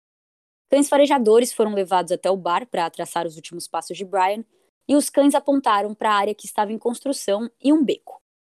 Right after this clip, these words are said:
Só que tinha chovido alguns dias antes, e isso pode mudar a direção e a potência do cheiro. Então, os policiais, eles levaram aquilo mais ou menos a sério. Eles levaram como uma teoria de que talvez ele tinha saído por aquele beco,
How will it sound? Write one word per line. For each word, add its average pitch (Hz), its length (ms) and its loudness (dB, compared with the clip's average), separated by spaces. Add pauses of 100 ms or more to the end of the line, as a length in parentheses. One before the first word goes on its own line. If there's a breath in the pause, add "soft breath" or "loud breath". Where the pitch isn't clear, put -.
(120)
Só 285 140 -2
que 294 80 -4
tinha 302 200 0
chovido 277 380 0
alguns 277 280 0
dias 285 240 -4
antes, 175 400 -6 (160)
e 220 160 -4
isso 233 200 -4
pode 247 320 0
mudar 202 260 0
a 190 60 0
direção 190 460 -4
e 214 80 -6
a 214 60 -4
potência 214 480 -4
do 226 80 -2
cheiro. 160 380 -6 (520)
Então, 254 280 0
os 285 120 0
policiais, 240 680 0
eles 233 380 -2 (220)
levaram 220 480 -2
aquilo 226 280 -8
mais 247 300 0
ou 294 60 -2
menos 240 240 -4
a 254 80 -4
sério. - 400 -6
Eles 156 140 -12
levaram 175 300 -2
como 180 200 -4
uma 175 120 -4
teoria 180 480 -2
de 170 120 -8
que - 80 -20
talvez 165 300 -6
ele - 80 -20
tinha 175 180 -6
saído 190 380 -4
por 175 120 -2
aquele 202 240 -4
beco, 220 360 -2